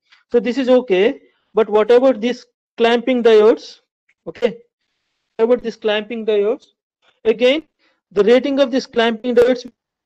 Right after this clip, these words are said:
right? So when you add another device, right, we already discussed this, right?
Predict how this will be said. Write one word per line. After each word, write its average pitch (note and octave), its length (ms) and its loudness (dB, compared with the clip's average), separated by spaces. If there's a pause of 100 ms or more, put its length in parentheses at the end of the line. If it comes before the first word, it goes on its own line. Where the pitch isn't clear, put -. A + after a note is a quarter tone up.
(140)
right? F#3+ 300 -2 (540)
So - 160 -4
when G3+ 180 -2
you G#3+ 120 -2
add A3 280 0
another G#3+ 400 -2
device, G3 640 -2 (120)
right, G3 200 -6
we G3+ 100 -2
already G#3+ 320 -2
discussed G#3 480 -6 (100)
this, F3 220 -10
right? F#3+ 180 -4